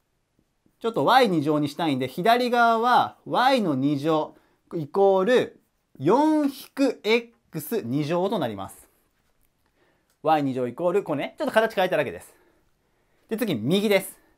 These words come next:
右。で、こっちも同じで、本当は六の二乗、三十六イコールワイの二乗足すこれの二乗ってやるんだけど、ワイの二乗イコール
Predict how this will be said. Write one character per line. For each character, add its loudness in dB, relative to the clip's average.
右。 -6
で、 0
こ 4
っ 2
ち -4
も 2
同 2
じ -4
で、 6
本 0
当 4
は 6
六 2
の 0
二 2
乗、 2
三 2
十 0
六 4
イ 0
コ 6
ー 6
ル 6
ワ 8
イ 2
の 0
二 -2
乗 0
足 -2
す 2
こ 0
れ 2
の 2
二 0
乗 4
っ -6
て 2
や 8
る 0
ん 0
だ 0
け -6
ど、 4
ワ 2
イ -2
の 0
二 2
乗 -2
イ -10
コ -2
ー 0
ル 0